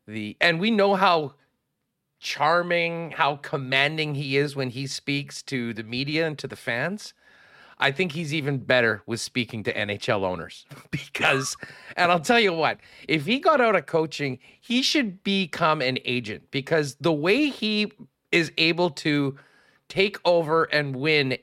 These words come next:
every meeting he's in. I feel like if he was my agent and I went into negotiations, we'd walk into the room and I'd be asking for two million dollars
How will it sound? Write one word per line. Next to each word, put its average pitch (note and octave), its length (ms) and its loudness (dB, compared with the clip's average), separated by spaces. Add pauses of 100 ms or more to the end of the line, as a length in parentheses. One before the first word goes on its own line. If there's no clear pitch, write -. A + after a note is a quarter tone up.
every F3 340 2
meeting D#3+ 360 -6
he's B2 320 -4
in. A#2+ 300 0
I F#3 160 4
feel A#3 240 -2
like A3 260 0
if D#3+ 120 -10
he G3+ 140 -2
was G3+ 160 0
my F#3 200 2
agent D#3+ 400 -2
and D3+ 140 -2
I D3+ 80 2
went D#3+ 240 0
into D#3+ 240 -6
negotiations, D3 800 -2
we'd C3+ 160 -6
walk D3 260 0
into D3+ 200 -6
the C3 100 -4
room C#3+ 320 -2
and B2+ 80 0
I'd C3+ 160 2
be C3 140 -4
asking C#3 400 0
for C3+ 160 -10
two D3 180 -6
million C#3+ 320 2
dollars C#3 400 2